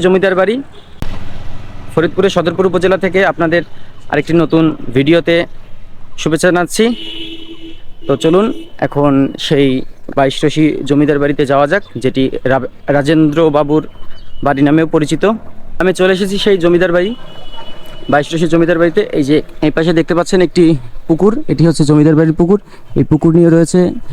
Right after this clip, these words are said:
অনেক কাহিনী, সেটি আমরা পরে জানবো। আগে আমরা জমিদার বাড়ির ভিতরে যাই। এই যে সামনে দেখা যাচ্ছে জমিদার বাড়ি। বন্ধুরা, এই যে দেখুন, এই হচ্ছে জমিদার বাড়ির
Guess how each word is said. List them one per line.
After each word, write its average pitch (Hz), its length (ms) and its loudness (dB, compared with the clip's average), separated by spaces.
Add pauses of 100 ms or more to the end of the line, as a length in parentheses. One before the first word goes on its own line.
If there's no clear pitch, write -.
(300)
অনেক 143 280 4
কাহিনী, 165 260 6 (400)
সেটি 139 260 2
আমরা 147 160 4 (920)
পরে 156 220 2 (600)
জানবো। 165 260 2 (360)
আগে 131 200 0
আমরা 139 140 2 (440)
জমিদার 151 320 2
বাড়ির 147 200 0
ভিতরে 160 280 2
যাই। 180 120 0 (420)
এই - 80 -2
যে 131 120 2
সামনে 139 240 4
দেখা 135 180 2
যাচ্ছে 147 220 0 (320)
জমিদার 143 360 4
বাড়ি। 165 140 4 (1500)
বন্ধুরা, 165 300 4
এই 156 80 4
যে 175 60 4 (100)
দেখুন, 190 240 2 (540)
এই 156 100 6
হচ্ছে 165 180 2 (100)
জমিদার 156 340 2
বাড়ির 160 300 2